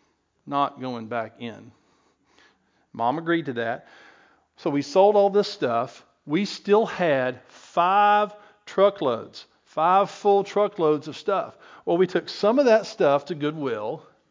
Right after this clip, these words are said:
and we took some of that stuff to the dump 'cause you really didn't need it anymore. You don't need Adam's toys that he had when he was three years old.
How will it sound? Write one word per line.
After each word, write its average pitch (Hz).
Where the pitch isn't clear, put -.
and 170
we 170
took 180
some 262
of 240
that 185
stuff 156
to -
the 156
dump 233
'cause 165
you 165
really 269
didn't 196
need 269
it 196
anymore. 131
You 131
don't 196
need 196
Adam's 180
toys 135
that 147
he 147
had 127
when 131
he 131
was 120
three 139
years 160
old. 254